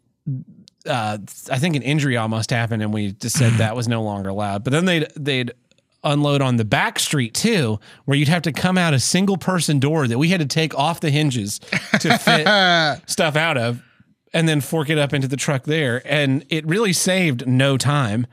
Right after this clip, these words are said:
Speaker 1: It just made them feel good that they were loading stuff quickly.
Speaker 2: Yeah, i-, i-, the, the way we were doing it, I,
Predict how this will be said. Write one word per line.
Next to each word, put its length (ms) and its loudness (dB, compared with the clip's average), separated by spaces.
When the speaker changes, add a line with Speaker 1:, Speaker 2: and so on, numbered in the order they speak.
Speaker 1:
It 140 0
just 240 2
made 280 2
them 180 2
feel 320 -2
good 320 0
that 160 -4
they 160 0
were 320 -2
loading 320 2
stuff 300 -6
quickly. 420 -8
Speaker 2:
Yeah, 260 2
i-, 40 -10
i-, 20 4
the, 440 2
the 120 0
way 180 2
we 160 2
were 120 0
doing 280 2
it, 240 0
I, 400 0